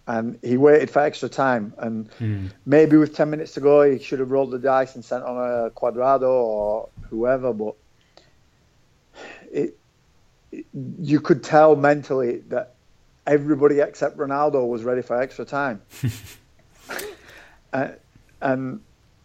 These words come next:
Speaker 1: and they were just hoping to play out those last few seconds, and then it, chaos. And it's no surprise that it carried on after the final whistle. And it's a shame because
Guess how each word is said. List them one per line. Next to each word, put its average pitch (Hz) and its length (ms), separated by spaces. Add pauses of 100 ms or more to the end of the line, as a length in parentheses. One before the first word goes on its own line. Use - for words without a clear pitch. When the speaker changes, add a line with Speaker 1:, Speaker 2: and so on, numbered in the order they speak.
(280)
Speaker 1:
and 139 140
they 135 40
were 135 120
just 147 200
hoping 147 340
to 139 100
play 139 240
out 131 200
those 127 200
last 127 200
few 131 140
seconds, 117 640 (180)
and 117 260
then 123 400 (880)
it, - 140 (640)
chaos. 131 560
And 127 300 (240)
it's - 260
no 160 140
surprise 147 480
that 151 80
it 147 80
carried 139 260
on 135 120
after 139 200
the 135 60
final 139 380
whistle. 123 420
And 113 320 (640)
it's - 200
a 147 40
shame 165 440
because 135 440